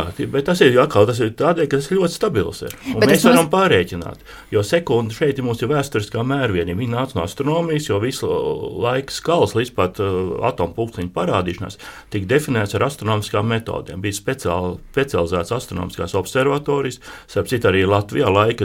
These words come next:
Speaker 1: dienests, vai ne, pirms Otrā pasaules kara balstījās uz zvaigžņu mērījumiem, kas deva tālāk precīzo laiku tur pastam, telegrāfam, visiem, kam vajadzēja. Un tikai pēc tam, kad pārēdis atompulksteņi, mums vajadzēja tā ļoti gludi pāriet uz to eksistējošo, ko mēs ikdienā lietojam, šo te laika skalu,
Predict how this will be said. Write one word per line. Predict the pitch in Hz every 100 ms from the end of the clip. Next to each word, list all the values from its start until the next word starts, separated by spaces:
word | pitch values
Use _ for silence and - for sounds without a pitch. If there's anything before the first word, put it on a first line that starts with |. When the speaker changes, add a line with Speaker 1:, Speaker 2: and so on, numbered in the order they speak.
| 90
Speaker 1:
dienests, | 113 151 170 - -
vai | 95 92
ne, | 113
pirms | 92 90 110
Otrā | 101 87
pasaules | 95 117 - 87 92
kara | - -
balstījās | 90 87 - 139
uz | 101 85
zvaigžņu | 87 98 120 170
mērījumiem, | 175 87 87 69 - - -
kas | - 85
deva | 104 98
tālāk | 113 101 87
precīzo | - 113 - 90 92
laiku | 92 104 123 127 -
tur | 87 87 98 - 143
pastam, | 151 110 98
telegrāfam, | 127 151 113 113 - 92
visiem, | 117 269 262
kam | 170
vajadzēja. | 180 90 - - - - _ - - - - - - - - -
Un | 101
tikai | 139 120 90
pēc | 101 123
tam, | 117
kad | 95
pārēdis | 110 127 98 90 170
atompulksteņi, | 202 123 95 98 95 92
mums | 92 113
vajadzēja | 143 110 98
tā | 92
ļoti | 113 147 -
gludi | 92 127 190 104
pāriet | 90 101 123 135 101 90
uz | 90
to | 101
eksistējošo, | - - - - - 82 85 85 82 82
ko | 98
mēs | 92 90
ikdienā | - 95 92 104
lietojam, | 135 98 - - 98
šo | 110 92
te | 90
laika | 117 120 -
skalu, | - 185